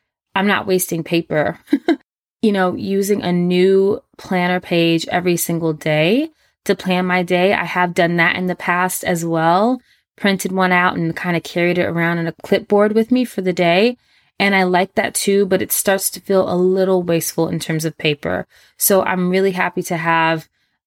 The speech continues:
a planner that I can use with my iPad. And that's where I do my hour by hour if I feel that I need that.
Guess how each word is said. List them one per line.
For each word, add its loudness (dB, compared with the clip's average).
a 0
planner 0
that 2
I 2
can -6
use -2
with -12
my -2
iPad. -2
And -2
that's 0
where 0
I 2
do -4
my -2
hour 0
by 0
hour 2
if 0
I -2
feel 0
that 0
I -2
need -4
that. -6